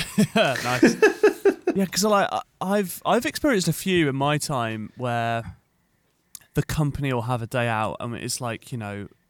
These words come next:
Speaker 1: we're at a race course and we'll hire out six rooms and then we'll do, like, cringy, quote unquote, fun activities that are also
Speaker 2: <laughs>
Speaker 1: got a business metaphor behind them. Do you know what I mean?
Speaker 2: <laughs> Yeah.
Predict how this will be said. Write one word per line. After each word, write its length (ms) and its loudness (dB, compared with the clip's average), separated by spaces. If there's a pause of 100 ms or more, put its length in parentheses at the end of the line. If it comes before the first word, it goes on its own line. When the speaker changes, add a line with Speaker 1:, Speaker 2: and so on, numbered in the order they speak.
(160)
Speaker 1:
we're 160 -8
at 80 -6
a 40 -6
race 380 -2
course 560 -8
and 240 -8
we'll 340 -6
hire 460 -6
out 240 -4 (580)
six 380 -6
rooms 380 -4
and 100 -6
then 120 -6
we'll 100 -6
do, 220 -4
like, 400 -6 (500)
cringy, 760 -2 (760)
quote 200 2
unquote, 320 -2
fun 360 0
activities 840 -2
that 120 -6
are 100 -4
also 340 2
Speaker 2:
<laughs> 120 -4
Speaker 1:
got 160 -2
a 240 2
business 460 -2
metaphor 500 -4
behind 400 -4
them. 160 -10 (180)
Do 80 -8
you 20 -2
know 80 -2
what 80 2
I 20 0
mean? 160 0 (220)
Speaker 2:
<laughs> 200 -18
Yeah. 220 4